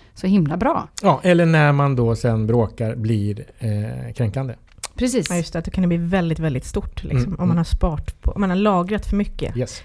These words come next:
Speaker 3: då tenderar explosionen att bli enorm.
Speaker 1: Just det. Eh, och,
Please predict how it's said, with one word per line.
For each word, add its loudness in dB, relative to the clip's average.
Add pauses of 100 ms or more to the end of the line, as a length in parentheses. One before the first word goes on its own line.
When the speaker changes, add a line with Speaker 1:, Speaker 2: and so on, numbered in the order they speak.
(120)
Speaker 3:
då -6
tenderar -2
explosionen 0
att 2
bli -2
enorm. -2 (140)
Speaker 1:
Just 0 (840)
det. -2
Eh, 2
och, -4